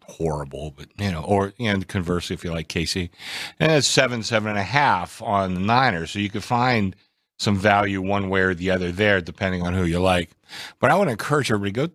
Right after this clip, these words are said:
take a look at the point spread props among all the other props. There's, and I know you got a whole list of props you're looking at. But if you still like a side, and once again, the,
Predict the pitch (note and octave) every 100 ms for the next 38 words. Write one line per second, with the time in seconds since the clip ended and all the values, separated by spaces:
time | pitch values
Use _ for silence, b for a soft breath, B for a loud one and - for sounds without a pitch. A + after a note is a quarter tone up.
0 | _ _ - E3+ C3+ A#2 - F2 - A2
1 | A2 - F#2+ E2 - - F2+ F2+ G2 -
2 | - _ _ _ - G2+ B2+ B2 A2+ G2
3 | F#2+ F2+ D2 C2 _ _ _ - _ -
4 | F#2 F#2 F#2 F#2 G2 F#2+ F#2+ G2 F#2 E2
5 | G2 F#2 F2+ - D#2+ F#2 E2 E2+ - E2+
6 | E2+ E2 D#2+ - B B B B - G#2+
7 | G2 A#2 - F#3 C3+ A2+ D3 C#3+ A2+ -
8 | A#2 G#2+ E2 D2+ - _ _ _ _ _
9 | _ G#2+ G#2+ G#2+ B2+ - G#2+ A2+ A2 G2+
10 | F#2 - G#2 G#2+